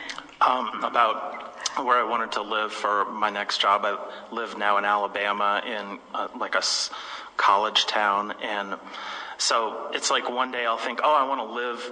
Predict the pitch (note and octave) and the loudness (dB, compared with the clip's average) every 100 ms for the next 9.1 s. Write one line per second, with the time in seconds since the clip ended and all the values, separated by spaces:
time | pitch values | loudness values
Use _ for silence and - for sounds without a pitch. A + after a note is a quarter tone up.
0 | - - - B2 A#2+ A#2 A2+ G#2 G2+ A2 | -8 -4 -2 0 2 0 0 -2 0 0
1 | A#2+ G#2 A#2+ A2+ A2+ - A2 A2+ G2 G2 | -2 -2 0 0 0 2 4 4 0 -4
2 | G#2+ A2+ A2 A2 G#2 G#2 G#2+ A2 G#2+ - | -2 -2 -2 -4 0 0 2 0 0 0
3 | G#2+ G#2 - A#2 - - - A#2 C3 C#3+ | 4 4 4 -2 -6 -10 -6 -4 -2 -2
4 | D3 C#3+ - - - D3+ - D#3 C#3+ C#3 | -4 -8 -12 -14 -4 0 2 0 0 0
5 | C3+ D3+ C#3+ B2 G#2+ - - - - - | 2 2 2 2 -2 -4 -10 -4 -4 0
6 | - C3 A2 G2+ F#2 E2 A2 A2+ - - | 2 2 -2 -2 -2 -2 0 0 0 -2
7 | - - - - - - D4 - C#4 C4+ | -2 -4 -6 -6 -4 -2 2 0 0 0
8 | D4 D#3 - F3 - - D3 D3+ C#3 C3 | 0 2 2 2 0 2 4 4 2 -4